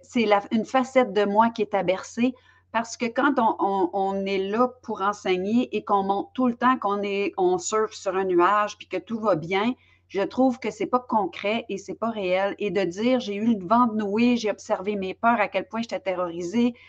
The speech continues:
euh, que c'est les peurs de soi qui ont besoin d'être bercées, entendues, et qui nous permettent après d'aller ch-, d-, d-, d'être capable d'ouvrir les bras pour les autres qui sont dans une étape comme ça quand nous, on est ailleurs. » Donc, je veux te remercier parce que,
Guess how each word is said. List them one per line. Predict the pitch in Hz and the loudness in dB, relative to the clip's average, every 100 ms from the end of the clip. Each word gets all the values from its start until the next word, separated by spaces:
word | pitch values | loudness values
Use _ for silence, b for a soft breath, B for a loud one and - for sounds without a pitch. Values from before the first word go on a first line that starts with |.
| B B 196 | B B 0
euh, | 190 | 0
que | 190 | -2
c'est | - 208 | -2 0
les | 208 | 0
peurs | - 247 254 233 | 4 6 8 6
de | 196 | 2
soi | 196 - 220 240 | 0 0 0 0
qui | 202 | 0
ont | |
besoin | 185 190 202 220 | 0 0 -2 -2
d'être | 190 160 | -2 -2
bercées, | 190 - - 240 | -4 -4 -2 0
entendues, | 208 190 185 180 208 262 - b b b | 0 0 -2 -2 0 -2 -2 b b b
et | 214 220 | -4 -4
qui | - 302 330 | 2 8 10
nous | 254 233 | 10 8
permettent | - 226 226 311 359 | 4 -4 4 4 4
après | 226 247 254 277 240 | -4 -2 0 2 2
d'aller | 190 196 233 | 0 0 -2
ch-, | - - | -6 -12
d-, | 180 - | -12 -10
d-, | 170 - | -6 -6
d'être | 175 208 208 | -2 -4 -2
capable | 208 226 254 | -2 0 0
d'ouvrir | 208 202 220 254 | -2 -4 0 0
les | 220 | 0
bras | 180 202 247 | -2 -2 -2
pour | 208 | -2
les | 196 190 233 | -4 2 4
autres | 269 262 | 2 -2
qui | - | -12
sont | 208 208 | -6 -2
dans | 196 185 | -2 -2
une | 185 185 | -6 -8
étape | - 226 - - | -4 -4 -4 -4
comme | 196 175 | -2 -2
ça | 170 233 | -4 -6
quand | 226 185 | 0 0
nous, | 196 | 0
on | 220 190 | -4 -6
est | 185 | -6
ailleurs. » | 175 180 226 254 b b b b | -4 0 0 0 b b b b
Donc, | 214 | -2
je | 233 - | -2 -2
veux | 311 | 0
te | 277 | 2
remercier | 226 214 202 - - 262 | 2 0 -2 -6 -4 -4
parce | 214 - - | -4 -10 -6
que, | 254 269 | 2 2